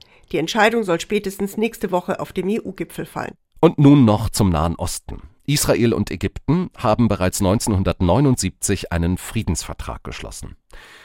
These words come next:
Speaker 2: Seitdem ist Ägypten immer wieder als Vermittler, wie etwa im Fall des Gaza-Krieges, aufgetreten, auch wenn die Stimmung in der Bevölkerung ziemlich israelkritisch geblieben ist. Und zuletzt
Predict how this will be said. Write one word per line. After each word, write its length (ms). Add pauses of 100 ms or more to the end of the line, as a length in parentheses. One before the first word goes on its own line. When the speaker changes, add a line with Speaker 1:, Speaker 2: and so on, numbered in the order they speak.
(140)
Speaker 2:
Seitdem 320
ist 160
Ägypten 400
immer 260
wieder 380
als 180
Vermittler, 540
wie 100
etwa 240
im 140
Fall 220
des 180
Gaza-Krieges, 720
aufgetreten, 720 (320)
auch 140
wenn 100
die 80
Stimmung 340
in 100
der 100
Bevölkerung 680
ziemlich 460
israelkritisch 1000
geblieben 440
ist. 380
Und 140
zuletzt 420